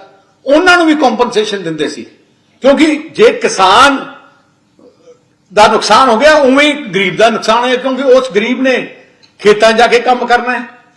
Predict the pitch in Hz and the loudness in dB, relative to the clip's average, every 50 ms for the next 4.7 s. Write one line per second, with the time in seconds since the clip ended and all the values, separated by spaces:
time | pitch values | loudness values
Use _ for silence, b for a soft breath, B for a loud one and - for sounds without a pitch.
0 | _ _ - - 285 302 277 226 226 254 269 302 311 311 302 - 262 240 247 262 | _ _ -6 -2 -2 0 0 0 0 2 2 2 2 0 0 0 0 0 0 -2
1 | 262 214 208 233 226 226 240 233 240 262 277 254 247 233 226 233 - - - _ | -4 -2 -2 -4 -4 -4 -2 -2 -2 -2 -2 -4 -4 -4 -6 -8 -10 -16 -20 _
2 | _ _ _ _ _ _ _ _ _ _ _ _ _ _ - 302 320 233 196 202 | _ _ _ _ _ _ _ _ _ _ _ _ _ _ -4 -4 -2 0 2 2
3 | 247 294 294 233 - 262 269 254 254 240 196 170 226 254 262 269 269 262 254 240 | 2 2 2 0 -2 -4 -2 -2 -2 -2 -2 -2 -2 -2 -2 -2 0 0 0 0
4 | - - - 214 - 233 220 202 - 214 247 277 277 - | -2 -6 -10 -8 -6 -4 -4 -4 -2 -4 -4 -4 -4 -6